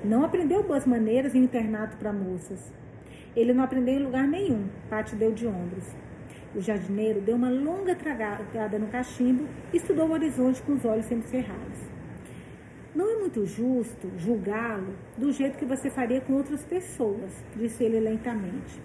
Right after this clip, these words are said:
"Ele teve muitos problemas em sua vida. Agora, ouso dizer, está velho e, ouso dizer, muito solitário às vezes.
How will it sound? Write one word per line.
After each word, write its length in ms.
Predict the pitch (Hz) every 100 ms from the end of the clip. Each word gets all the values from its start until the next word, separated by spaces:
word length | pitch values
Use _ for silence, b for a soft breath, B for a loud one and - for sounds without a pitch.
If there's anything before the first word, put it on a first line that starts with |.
| - - -
"Ele 140 | 240 233
teve 220 | 269 269
muitos 500 | 262 233 294 - 320
problemas 480 | - 233 202 202 196
em 80 | 196
sua 200 | - 196
vida. 420 | 165 180 165 196 - - B B B 196
Agora, 540 | 185 190 220 247 214
ouso 180 | 208 202
dizer, 640 | 180 160 208 233 247 - -
está 220 | - -
velho 480 | 202 214 226 254 226
e, 160 | 202 208
ouso 280 | 262 311 269
dizer, 480 | 202 196 233 247 - -
muito 320 | 220 269 349 349
solitário 640 | - 302 302 269 247 285
às 120 | 247
vezes. 560 | 202 185 180 196 -